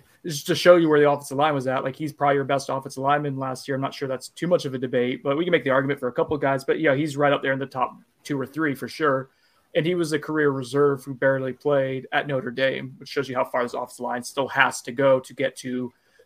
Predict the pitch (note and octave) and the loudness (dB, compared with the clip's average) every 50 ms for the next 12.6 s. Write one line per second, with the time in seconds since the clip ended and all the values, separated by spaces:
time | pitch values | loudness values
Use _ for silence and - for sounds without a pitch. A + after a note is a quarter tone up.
0 | _ - - - - - _ _ _ _ - E3+ D#3+ - E3+ E3 D#3 D3 C#3 C#3 | _ -8 -8 -8 -8 -10 _ _ _ _ -6 -6 -6 -4 -2 0 2 2 2 2
1 | C3+ - C3 A#2+ B2 B2 A#2+ A#2 - - D3 E3 D#3+ C#3 C#3+ C3+ C3+ C3 C3+ - | 0 -2 -2 -2 -2 -2 -2 -4 -4 0 2 4 4 4 2 0 0 -2 -6 -10
2 | - - C3 - - D#3 C#3 C3+ B2+ - - C#3+ C#3+ C3+ - - - - - - | -10 -8 -6 -2 0 0 0 0 -2 -2 -2 -2 -2 -2 -4 -8 -12 -8 -4 -4
3 | C3+ C3+ - _ _ _ _ _ - D3 D3+ D3 C#3 C3+ C3+ C#3 C3 B2+ - _ | -4 -4 -6 _ _ _ _ _ -2 2 2 4 4 4 4 2 2 -2 -6 _
4 | _ _ _ _ _ _ _ _ _ - - - - D#3 D3 C#3+ C#3+ C#3 C#3 B2+ | _ _ _ _ _ _ _ _ _ -16 -14 -8 -4 -2 -2 0 0 0 0 0
5 | B2+ C#3+ C#3+ C#3+ C#3 C3+ C#3 D3+ C#3+ C3 - - C#3+ C3+ B2+ - D3 D3 C#3+ C#3 | 0 0 0 0 0 -2 -4 -4 -6 -4 -4 -4 -4 -4 -2 -2 -2 -2 -2 -2
6 | - - D3 C#3 C#3 C3+ - C#3 C#3 C#3 C3+ C3 B2+ C3+ C3 C3 C3 C3 C3 B2+ | -4 -4 -4 -4 -6 -6 -4 -4 -2 -2 0 0 0 0 0 0 -2 -4 -4 -2
7 | A#2+ C3+ C3+ C3 C3+ C3 C3 C3 B2+ B2+ B2+ C3 C3 C3 C3+ C3 - C#3 C3 C3+ | 0 0 0 0 0 0 -2 -2 -2 -4 -4 -4 -6 -6 -6 -4 -4 -4 -4 -4
8 | C3+ C3 B2+ - C#3+ C#3 C3 C3 C3+ C3 B2 B2+ C3 C3 C3+ C3 B2 - - C#3 | -6 -6 -4 -4 -4 -4 -2 -4 -6 -4 -2 -2 -2 -2 -2 -4 -6 -4 -2 -2
9 | C#3+ C#3 C3 - _ _ _ _ _ _ _ - - D3 C#3 C#3 - - C#3 C3+ | -2 -2 -2 -6 _ _ _ _ _ _ _ -2 0 0 0 -2 -4 -4 -4 -4
10 | C3+ C#3 C#3 C#3+ C3 C#3 C#3 C3+ C#3 C3+ C3+ C3+ C3 C3 B2+ - _ _ _ _ | -2 -2 -2 -2 0 0 0 2 0 0 0 0 -2 -4 -8 -12 _ _ _ _
11 | _ - D#3 D3+ C#3+ - - C#3+ C#3+ C#3+ C#3 C#3+ C#3+ C#3 - - - C3+ C3+ C#3 | _ 2 2 2 2 2 2 2 4 4 4 4 2 0 -2 -4 -4 -2 -2 -2
12 | C#3 C3 B2+ C3+ C3+ C3+ C3+ C#3 C3 C3+ - | -2 -2 -2 -2 0 0 -2 -2 -4 -6 -10